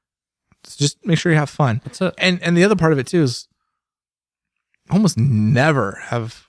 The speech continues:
Speaker 1: I ridden every minute of every session.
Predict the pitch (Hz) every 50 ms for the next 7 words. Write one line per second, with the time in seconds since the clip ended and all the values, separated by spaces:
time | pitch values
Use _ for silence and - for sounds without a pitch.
0 | _ _ - 117 110 107 104 101 95 95 101 - _ _ _ _ _ _ _ _
1 | _ _ _ _ _ _ _ 156 127 113 117 120 120 123 127 123 120 120 113 110
2 | 107 101 104 - _ _ _ _ _ _ _ _ _ - 123 123 127 120 113 110
3 | 104 101 101 - - 98 92 95 92 92 98 90 - - 92 101 - - - 123
4 | 139